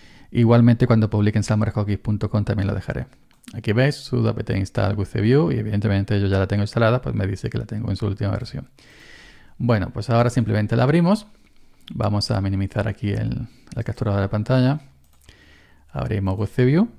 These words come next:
Ok. Y aquí la tenemos, que me ha pillado rascando mi enojo. Y bueno, aquí tenemos la aplicación. Aquí, aquí ya veis que ca-, está capturando mi webcam, que ya la ha detectado.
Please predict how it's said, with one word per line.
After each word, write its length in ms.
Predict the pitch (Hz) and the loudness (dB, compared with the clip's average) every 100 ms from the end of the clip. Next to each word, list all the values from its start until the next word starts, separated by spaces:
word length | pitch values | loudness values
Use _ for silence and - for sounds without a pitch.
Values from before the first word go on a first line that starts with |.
| - - - - - - - - - - - - - - - - - - - - - - - | -20 -20 -20 -20 -20 -18 -18 -18 -20 -20 -20 -20 -20 -20 -20 -20 -20 -20 -20 -20 -20 -20 -18
Ok. 260 | 147 120 123 151 202 - - _ - _ _ - _ - _ _ _ _ _ - | -14 -6 -2 0 -2 -8 -20 _ -20 _ _ -20 _ -20 _ _ _ _ _ -8
Y 60 | 123 | -6
aquí 220 | 117 127 | -2 -2
la 100 | 120 | 0
tenemos, 340 | 107 107 123 135 | 0 0 0 0
que 60 | |
me 60 | 107 | -2
ha 80 | 110 | 0
pillado 200 | 107 104 | 0 0
rascando 360 | 104 104 101 | -2 -4 -2
mi 60 | 107 | 0
enojo. 300 | 135 - 220 - - - - - - - - - - - - | -2 -2 -8 -12 -20 -20 -20 -20 -20 -20 -20 -20 -20 -14 0
Y 120 | 147 | 4
bueno, 300 | 135 135 - - - - - | 6 4 0 -8 -20 -20 -10
aquí 180 | 123 127 | -4 -2
tenemos 320 | 127 127 127 | 2 4 4
la 120 | 135 135 | 4 2
aplicación. 640 | 139 143 - 175 196 226 - - - - - - - | 2 0 2 4 4 2 -2 -20 -20 -20 -20 -14 -4
Aquí, 280 | 117 123 117 - | -2 0 -2 -2
aquí 360 | 113 - 117 | -2 2 2
ya 260 | 113 123 127 | 4 4 2
veis 340 | 123 113 123 - | 2 4 2 2
que 120 | 117 | -2
ca-, 200 | 123 113 - - | 0 -2 -4 -14
está 240 | - - 107 | -10 -4 -2
capturando 540 | 104 - 107 98 101 | -2 0 0 2 2
mi 220 | 101 101 98 | 2 2 2
webcam, 400 | 95 - 135 147 | 0 0 0 2
que 100 | 120 | 2
ya 140 | 104 | 2
la 220 | 98 92 | 2 2
ha 40 | 92 | 0
detectado. 640 | 95 - - 151 151 208 | -2 -6 0 2 4 2